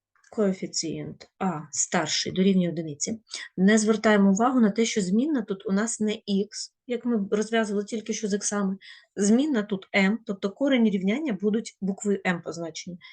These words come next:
Але від цього спосіб розв'язку не змінюється.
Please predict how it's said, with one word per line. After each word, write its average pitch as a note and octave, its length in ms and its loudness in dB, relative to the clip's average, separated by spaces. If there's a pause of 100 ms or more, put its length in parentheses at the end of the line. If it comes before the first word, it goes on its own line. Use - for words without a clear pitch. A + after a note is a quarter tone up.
(140)
Але A3 180 2
від A3+ 160 -4
цього G#3+ 220 2
спосіб D4 480 -8
розв'язку C4+ 460 -6
не G3+ 220 2
змінюється. E3+ 640 -6